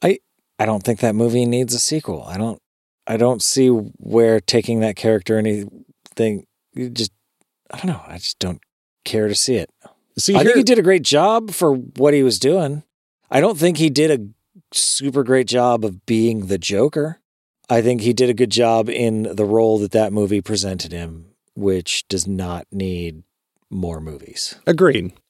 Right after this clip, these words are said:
Speaker 2: I, th-, I think the biggest thing they have going for them, and I think it's their only chance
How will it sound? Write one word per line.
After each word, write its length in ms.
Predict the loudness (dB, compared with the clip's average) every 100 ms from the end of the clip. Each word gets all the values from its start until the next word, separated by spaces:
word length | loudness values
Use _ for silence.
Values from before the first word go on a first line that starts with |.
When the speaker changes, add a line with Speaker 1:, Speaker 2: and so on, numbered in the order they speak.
| _ _ _ _ _ _ _ _ _ -2
Speaker 2:
I, 160 | 0
th-, 120 | 0 0
I 160 | 0
think 300 | 2 0 0
the 120 | 2 0
biggest 500 | 2 2 2 0 -2
thing 220 | 0 2
they 140 | 4
have 240 | 2 0 2
going 320 | 0 2 -2
for 440 | -8 0 4 4
them, 260 | 4 2 0
and 140 | 0
I 120 | 2
think 240 | 2 0 2
it's 240 | 0 -2
their 240 | 2 2 2
only 300 | 2 2 2
chance 640 | 0 -2 0 0 -2 -6